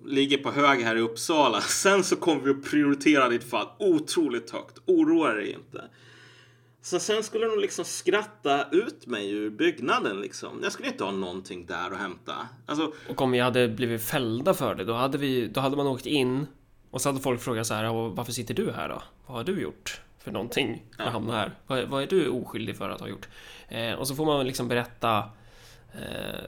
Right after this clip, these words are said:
Speaker 2: "Nej, men jag", eh, ja, så berättar man det där. Alltså, <laughs> då hade,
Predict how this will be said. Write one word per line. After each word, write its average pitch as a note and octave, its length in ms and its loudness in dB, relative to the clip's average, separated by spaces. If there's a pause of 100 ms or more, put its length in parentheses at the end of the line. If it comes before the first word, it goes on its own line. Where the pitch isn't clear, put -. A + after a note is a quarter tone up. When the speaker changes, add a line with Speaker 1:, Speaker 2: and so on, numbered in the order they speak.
(100)
Speaker 2:
"Nej, B2 120 2
men A#2+ 180 2
jag", F#3+ 260 2
eh, - 640 -10 (560)
ja, C#3+ 180 4
så F3+ 100 4
berättar E3+ 340 6
man G2 100 2
det C#2+ 60 -2
där. - 260 -2 (140)
Alltså, D#3 180 6 (220)
<laughs> - 100 -4
då C#3+ 80 -4
hade, - 240 4